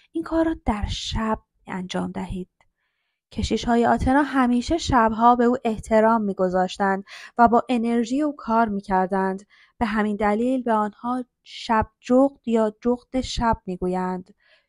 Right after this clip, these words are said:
جغدها حیوان مقدس آتنا هستند. شمارهٔ پنج، مطالعه و حمایت از جغدها، پرندهٔ مقدس آتنا. حیوان مقدس آتنا جغد است.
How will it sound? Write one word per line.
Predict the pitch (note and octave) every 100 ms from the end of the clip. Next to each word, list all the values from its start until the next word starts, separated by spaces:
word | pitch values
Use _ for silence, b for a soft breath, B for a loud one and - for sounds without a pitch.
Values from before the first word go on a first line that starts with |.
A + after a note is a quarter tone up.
| _
جغدها | - A#3+ A3+ A3+ A3 - C#4 D4+
حیوان | C#4+ B3 G#3+ G3+ G#3+ B3 B3+
مقدس | G#3 G3 F#3 - G#3+ - A#3 A3 -
آتنا | - F#3+ F#3
هستند. | F#3 - - F#3+ G3+ - _ _ _ _ _ _ _ _ B B B _
شمارهٔ | - C4+ D4 E4
پنج، | - C4+ A#3+ A3+
مطالعه | B3 C4+ C#4+ C#4+ D#4 F4+
و | F4+
حمایت | D#4 A#3+ A3+ A3+ B3
از | C#4+ A3+
جغدها، | F#3 A3 G#3 G#3 - A3+ A3+ b b b
پرندهٔ | - C#4 C#4 C4+ D#4+
مقدس | D4+ A#3 G#3+ A3+ A3
آتنا. | G#3+ G3+ F#3+ F#3+ F#3+ G3
حیوان | G3 A3 G#3 G3+ G3+
مقدس | G3 G3+ G3 G#3+ G#3+ A#3+
آتنا | A3+ A#3 A3+ A#3 -
جغد | G#3+ G#3 F#3
است. | F#3 F#3+